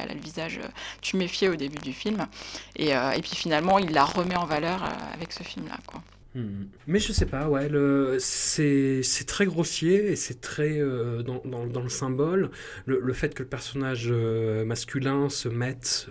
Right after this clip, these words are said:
Speaker 2: à, à devenir une espèce de, de danseur de l'ombre, justement pour essayer de dissimuler ses
Speaker 1: Hmm.
Speaker 2: mouvements, moi je trouve ça très beau, même si c'est très couillon à raconter.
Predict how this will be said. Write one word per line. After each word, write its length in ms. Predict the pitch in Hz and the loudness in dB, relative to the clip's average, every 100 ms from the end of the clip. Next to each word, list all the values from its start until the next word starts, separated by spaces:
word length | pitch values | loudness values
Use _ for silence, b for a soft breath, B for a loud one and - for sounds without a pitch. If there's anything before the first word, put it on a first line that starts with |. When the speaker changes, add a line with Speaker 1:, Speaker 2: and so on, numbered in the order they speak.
| - | -6
Speaker 2:
à, 800 | 110 107 101 98 95 95 95 95 | -2 -2 -4 -6 -6 -8 -10 -10
à 60 | 101 | -10
devenir 320 | 98 104 117 | -8 -6 -4
une 80 | 104 | -6
espèce 260 | - 117 | -6 -6
de, 280 | 110 107 101 | -4 -4 -4
de 100 | 98 | -6
danseur 600 | 98 117 117 - 123 123 | -6 -4 -4 -4 -4 -4
de 100 | 117 | -2
l'ombre, 540 | 117 120 127 135 120 101 B B B | -2 0 0 2 0 -4 B B B
justement 440 | - 107 131 131 127 | -8 -2 0 0 -2
pour 180 | - 110 | -2 -4
essayer 220 | 113 110 | -2 -4
de 40 | |
dissimuler 420 | 113 120 139 131 | -2 -2 0 0
ses 120 | 127 208 | 2 4
Speaker 1:
Hmm. 60 | |
Speaker 2:
mouvements, 340 | 190 120 135 143 | 4 2 0 0
moi 80 | |
je 80 | 117 | 0
trouve 160 | - 113 | -2 -4
ça 180 | - 104 | -2 -4
très 340 | - - 214 | -4 0 2
beau, 280 | 135 143 190 - | 4 4 2 0
même 180 | 139 | 0
si 120 | 135 - | 2 0
c'est 160 | 147 | 0
très 180 | - 277 | 0 -2
couillon 380 | - 226 214 175 | 2 4 6 4
à 20 | |
raconter. 540 | 151 147 147 151 151 | 0 0 0 0 -4